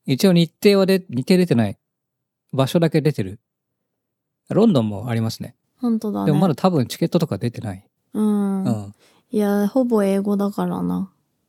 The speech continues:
Speaker 1: <laughs> それが嫌だ。
Speaker 2: うん。<laughs> そう。
Speaker 1: この間、フジロック出てましたよね。あと、昨日、サマソニになんか、
Speaker 2: あーね、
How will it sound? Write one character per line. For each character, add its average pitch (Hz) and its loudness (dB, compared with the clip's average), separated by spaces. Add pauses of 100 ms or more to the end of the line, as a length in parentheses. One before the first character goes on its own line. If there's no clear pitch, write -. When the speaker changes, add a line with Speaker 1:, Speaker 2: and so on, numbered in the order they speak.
(100)
Speaker 1:
<laughs> - 0
そ - -2
れ 120 -2
が 120 0
嫌 110 -2
だ。 92 -10 (220)
Speaker 2:
う 220 -2
ん。 190 -2 (920)
<laughs> 240 2 (440)
そ - -6
う。 - -14 (1080)
Speaker 1:
こ 175 0
の 175 4
間、 185 6
フ 170 2
ジ 170 2
ロ 196 4
ッ 185 0
ク 117 -2
出 107 -4
て - -10
ま 98 -10
し - -16
た - -14
よ 110 -12
ね。 135 -18 (340)
あ 143 0
と、 117 -2
昨 - 2
日、 202 2 (720)
サ 165 -2
マ 180 4
ソ 180 2
ニ 165 2
に 160 2
な 147 2
ん 131 0
か、 - -8 (180)
Speaker 2:
あ 269 2
ー - 0
ね、 240 2